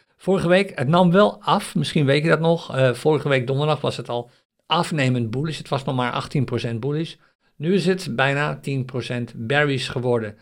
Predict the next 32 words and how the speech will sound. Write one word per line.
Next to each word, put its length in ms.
En 420
ook 200
hier 140
geldt 220
trouwens 300
dat 300
de 320
eerste 300
plek, 320
negenennegentig 420
komma 160
negen 180
procent, 380
gelijk 320
is, 240
eh, 100
aan 320
bullish, 300
gelijk 300
is 120
aan 140
negenennegentig 500
procent 380
bearish 640
in 100
de 120
top 220
tien 200
van 220
bearish 320
munten. 320
Dus 160